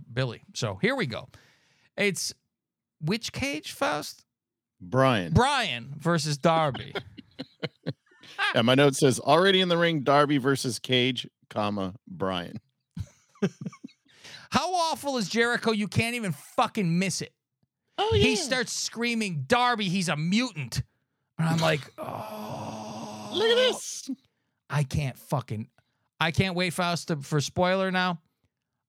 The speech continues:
Speaker 1: I wanna see now he's gonna be fucking sucking all the good guys' dicks on the fucking commentary.
Speaker 2: Oh, I know.
Speaker 1: Everybody now, everybody know, Faust. It's gonna be <laughs> fucking, everyone's great.
Speaker 2: Mm-hmm.
Speaker 1: Um,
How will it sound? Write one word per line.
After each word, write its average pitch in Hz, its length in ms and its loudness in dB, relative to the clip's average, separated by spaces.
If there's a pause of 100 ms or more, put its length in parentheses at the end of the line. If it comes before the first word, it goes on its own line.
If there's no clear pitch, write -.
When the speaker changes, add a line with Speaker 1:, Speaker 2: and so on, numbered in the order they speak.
Speaker 1:
I 175 120 2
wanna 196 160 2
see 180 180 -2
now 160 200 0
he's 160 140 2
gonna 151 120 2
be 139 160 2
fucking 139 360 -2
sucking 151 360 -4
all 135 100 0
the 131 60 0
good 127 160 -2
guys' 120 240 0
dicks 113 360 -6
on 104 120 -2
the 101 60 -4
fucking 104 300 -6
commentary. 80 600 -4
Speaker 2:
Oh, 76 40 -14
I 76 120 -14
know. 73 380 -14 (100)
Speaker 1:
Everybody 226 760 -2
now, 220 280 -4 (120)
everybody 359 960 0
know, 151 400 -2
Faust. 127 400 -2
It's 185 180 -4
gonna 196 160 -2
be 170 220 -2
<laughs> - 0 -
fucking, 165 320 -2
everyone's 233 380 -2
great. 170 420 0 (680)
Speaker 2:
Mm-hmm. 98 760 -8
Speaker 1:
Um, 202 580 0